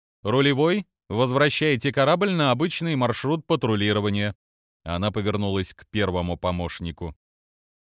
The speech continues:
«Надеюсь, средний капитан Роску, теперь у вас на душе полегчало?»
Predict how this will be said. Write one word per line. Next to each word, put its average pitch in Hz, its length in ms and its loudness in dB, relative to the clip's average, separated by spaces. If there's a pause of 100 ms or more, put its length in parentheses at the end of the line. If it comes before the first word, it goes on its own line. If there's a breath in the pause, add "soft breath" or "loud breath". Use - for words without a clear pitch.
(120)
«Надеюсь, 143 760 0 (140)
средний 135 540 0
капитан 131 460 2
Роску, 127 640 0 (160)
теперь 147 400 2
у 139 60 2
вас 139 260 2
на 131 160 0
душе 123 400 -2
полегчало?» 120 880 -2